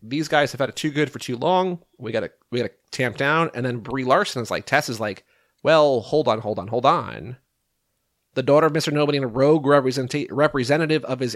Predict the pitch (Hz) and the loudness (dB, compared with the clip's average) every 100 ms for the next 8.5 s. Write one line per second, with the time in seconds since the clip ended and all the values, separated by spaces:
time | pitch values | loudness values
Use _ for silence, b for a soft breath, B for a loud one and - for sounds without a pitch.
0 | - 185 208 170 143 151 139 123 - 113 | -6 -6 -6 -6 -6 -4 -4 -4 0 2
1 | 131 143 127 127 - 120 120 117 107 - | 4 2 0 -4 -4 -2 -2 -4 -8 -12
2 | - - 165 160 139 - 139 131 117 160 | -12 -6 -2 0 -2 -2 -4 -4 -8 -8
3 | 208 180 147 143 - b b b - 127 | -6 -4 -2 -4 -8 b b b -10 -6
4 | 139 156 - 143 - - 123 113 214 269 | -4 -4 -4 -4 -4 -8 -10 -6 -6 -6
5 | 170 120 110 110 - 113 110 165 156 131 | -2 0 0 -6 -6 -4 -2 -2 -2 -4
6 | 123 120 113 117 113 117 110 - 120 113 | -6 -4 0 0 -2 -4 -6 -2 -2 0
7 | 135 139 113 120 117 113 - 110 104 98 | -4 -4 -6 -6 -4 -4 -6 -8 -6 -6
8 | 104 104 - - | -8 -10 -12 -16